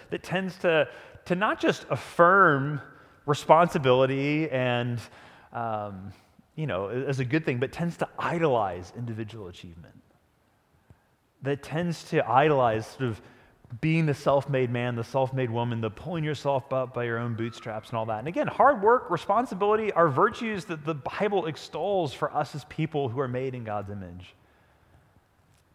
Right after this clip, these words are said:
But not at the expense of our dependence on Jesus. 'Cause again, we were never designed, even in the garden, we were never designed to work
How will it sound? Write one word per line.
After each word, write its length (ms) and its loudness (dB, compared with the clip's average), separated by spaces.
But 100 -2
not 300 -4
at 100 -6
the 100 -4
expense 600 -10
of 140 -10
our 140 -6
dependence 640 -14
on 80 -16
Jesus. 560 -20
'Cause 100 -20
again, 140 -6
we 100 -2
were 180 4
never 480 2
designed, 380 -4
even 220 -4
in 40 -4
the 100 0
garden, 300 2
we 60 -6
were 140 0
never 320 0
designed 480 -4
to 120 -10
work 520 -6